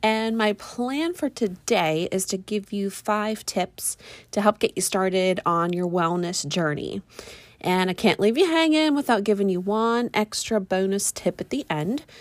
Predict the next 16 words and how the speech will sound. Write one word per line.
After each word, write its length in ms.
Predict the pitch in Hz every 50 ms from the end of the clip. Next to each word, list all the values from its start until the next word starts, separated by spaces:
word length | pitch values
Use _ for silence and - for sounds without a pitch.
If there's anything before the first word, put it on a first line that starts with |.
| - - -
so 200 | - - - 190
be 100 | 170 180
sure 220 | 185 - - 147 156
to 60 | 180
stay 240 | 196 - - 277 330
tuned 280 | - - 185 185 190 -
for 100 | - 403
that. 200 | - 453 - - _ _ _ _ _ _ _ - - - - _ -
But 420 | 254 240 208 190 185 196 - -
before 420 | 233 226 - 285 294 311 320 311
we 320 | 311 294 254 254 254 247 254
start 320 | - - - 208 185 180
on 140 | 196 196 190 -
all 200 | 185 175 180 185
the 60 | 190
goodies, 760 | 180 175 190 185 175 - 127 131 156 233 294 320 - - -